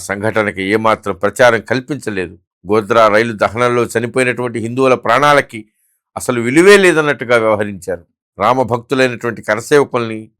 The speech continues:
ఉద్దేశపూర్వకంగా లక్ష్యం చేసుకున్నారన్న విషయాన్ని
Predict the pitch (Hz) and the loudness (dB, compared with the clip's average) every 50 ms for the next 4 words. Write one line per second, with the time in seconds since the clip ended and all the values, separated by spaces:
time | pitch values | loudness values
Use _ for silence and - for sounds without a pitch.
0 | - 127 117 104 101 160 165 160 123 - 151 - - 127 123 123 117 - 117 113 | -14 -12 -12 -2 2 2 2 2 2 0 -4 -4 -2 0 0 0 -2 -2 -6 -2
1 | 110 113 113 117 120 120 - _ _ _ 98 113 - - - 175 170 156 - 147 | 0 2 4 4 2 0 -2 _ _ _ -4 -4 -4 -2 -2 -2 -2 -2 -2 -2
2 | 135 127 - - 127 117 117 113 110 107 95 - - 101 101 92 - - 127 123 | -2 -2 -4 -6 -2 0 2 2 2 0 -4 -6 -8 -8 -8 -8 -4 -2 0 2
3 | 117 107 104 101 98 | 2 0 -2 -6 -10